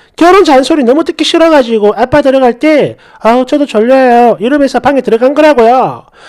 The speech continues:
또한 저희는 침대에 누워서 이야기할 때 스킨십 절대 없고요. 그냥 똑바로 누워가지고 둘 다 천장만 바라보면서 이야기하는 거라고요. 술도 그래.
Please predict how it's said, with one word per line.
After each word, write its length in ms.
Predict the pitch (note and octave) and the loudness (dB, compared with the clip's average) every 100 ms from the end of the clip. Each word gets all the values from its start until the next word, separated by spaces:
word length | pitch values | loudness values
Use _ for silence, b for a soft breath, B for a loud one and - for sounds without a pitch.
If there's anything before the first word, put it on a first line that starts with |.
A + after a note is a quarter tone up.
| B - | B -2
또한 240 | D4 C#4+ | 2 2
저희는 380 | C#4+ A#3 B3 B3+ | 2 0 2 0
침대에 300 | B3+ C4+ C4+ | -2 -2 0
누워서 280 | C#4 D4+ C#4 | 0 0 -2
이야기할 440 | G3 A3+ B3 A#3+ - | 0 0 0 -4 -2
때 320 | B3+ C4+ E3 A#2+ | -2 0 -2 -4
스킨십 440 | - D4 D4 - | -10 -8 -8 -6
절대 440 | - C4+ _ - | -6 -6 _ 0
없고요. 800 | F#4 - C#4+ B3+ B3 C#4+ G#3+ A#2 - B B | 0 0 0 2 4 4 2 -2 -8 B B
그냥 180 | E4 E4 - | -2 -2 -2
똑바로 400 | F4 - - F#4 | -6 -4 0 2
누워가지고 520 | E4 E4+ D4 A#3+ A#3 | 4 2 2 0 -2
둘 180 | G#3+ B3 | -4 -2
다 80 | B3+ | -2
천장만 500 | - B3+ C4+ C#4+ C4 | -2 -4 -4 -2 0
바라보면서 460 | B3 B3+ A#3+ A#3+ F#3+ | 2 2 0 -2 -4
이야기하는 480 | E3 A3 A#3 A3+ A#3+ | -2 -2 -2 -4 0
거라고요. 720 | B3 B3+ G#3+ C3+ D3 D3+ _ B B | 0 0 0 -4 -8 -16 _ B B
술도 400 | - - F4 C#4+ | -14 -2 0 0
그래. 360 | F3+ D3 - | 0 -4 -8